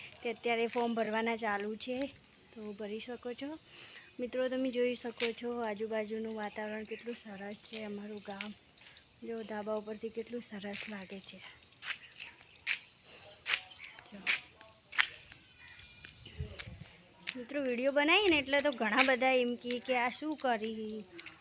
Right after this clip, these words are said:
વીડિયોમાં? આ શું?" મતલબ, જો, હા, બધાના માઇન્ડ અલગ અલગ હોય, પણ, અ, તમે લોકો મારી ફેમિલી છો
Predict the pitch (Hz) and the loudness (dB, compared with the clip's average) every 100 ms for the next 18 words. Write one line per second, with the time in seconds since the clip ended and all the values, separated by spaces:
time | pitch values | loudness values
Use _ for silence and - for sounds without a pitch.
0 | - 226 214 220 220 214 214 214 202 - | -10 -6 -2 0 2 0 0 -2 -4 -10
1 | - - - - 226 - - - - 233 | -20 -20 -20 -20 -20 -20 -20 -20 -10 -8
2 | 233 254 247 240 - - - - - - | -6 -6 -4 -6 -8 -20 -20 -20 -20 -20
3 | - - 381 - 453 381 - 262 269 233 | -20 -20 -20 -18 -16 -16 -14 -6 -6 -6
4 | - - - 381 - - - - - - | -10 -20 -18 -12 -10 -10 -12 -20 -20 -20
5 | - 254 262 254 254 247 214 233 240 208 | -12 -2 2 2 0 -2 -2 -2 -2 4
6 | 294 311 302 269 269 269 240 240 233 214 | 6 8 10 10 10 8 8 8 6 4
7 | 202 196 190 - 240 233 - - - - | 0 -4 -8 -10 -16 -12 -8 -6 -8 -10
8 | - - - - 226 226 226 226 220 247 | -16 -18 -16 -2 2 4 4 2 4 4
9 | 233 254 254 247 254 254 247 254 240 247 | 6 6 4 4 6 8 10 8 6 4
10 | 247 262 233 226 254 262 262 - 269 277 | 4 4 4 6 6 6 2 2 2 0